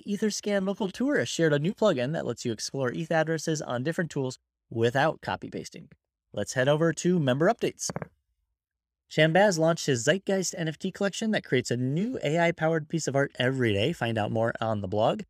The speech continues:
Pets released his latest sporting crypto newsletter, which you can read with the link at the blog. Watchtower was upgraded with a new source of info by Shiny member Laylee. Details are on the blog.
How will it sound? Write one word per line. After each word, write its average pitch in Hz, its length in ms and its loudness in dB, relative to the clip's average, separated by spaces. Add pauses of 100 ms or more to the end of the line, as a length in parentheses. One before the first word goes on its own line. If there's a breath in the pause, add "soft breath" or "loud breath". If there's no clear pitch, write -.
(340)
Pets - 280 0 (100)
released 147 500 0
his 120 260 0
latest 131 560 0
sporting 143 280 0
crypto 123 280 -2
newsletter, 117 400 0
which - 160 -4
you 113 80 -4
can 107 220 -4
read 98 300 0 (100)
with 107 180 -4
the 101 80 -4
link 98 240 -4
at 101 100 -8
the 143 80 -16
blog. 233 280 0 (440)
Watchtower 196 480 2
was 165 160 2
upgraded 190 560 2
with 127 300 2
a 120 100 2
new 131 200 0
source - 280 -2
of 110 100 -4
info 120 320 0
by 110 160 2
Shiny 113 360 -2
member 110 240 0
Laylee. 104 420 0
Details 110 480 -2
are 98 240 -4
on 110 140 -4
the 113 60 -8
blog. 233 260 0